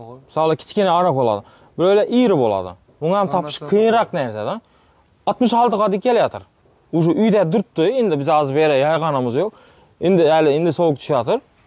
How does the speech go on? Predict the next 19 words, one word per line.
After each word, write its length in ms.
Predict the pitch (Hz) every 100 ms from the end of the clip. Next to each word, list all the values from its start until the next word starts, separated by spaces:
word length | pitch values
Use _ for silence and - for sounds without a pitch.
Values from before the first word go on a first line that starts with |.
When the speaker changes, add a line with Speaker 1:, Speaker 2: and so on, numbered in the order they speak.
| _
Speaker 2:
Həməsini 320 | 196 285 185 202
asamız, 380 | 233 214 120 104
geyəninə, 520 | 143 147 123 123 190
üç-dörd 360 | 156 - 170 135
gün 180 | 131 160
boldu. 380 | 220 135 135 233 _ - _ _ -
Uzunumuz 480 | 196 226 233 208 156
həm, 220 | 196 254 -
kəltəmiz 500 | 208 233 208 175 139
həm, 200 | 165 214 - -
ortaca 460 | 269 240 190 156
boyan 320 | 127 113 101
var, 100 | 90
dizdən. 420 | 92 131 131 107 85 - _ _ -
Gələdə, 420 | 123 190 202 180
Xuda 200 | 262 226
xalasa, 380 | 208 180 143 220
bax. 160 | 220 98 _ _ _ _ _
Speaker 1:
Demək, 240 | 147 175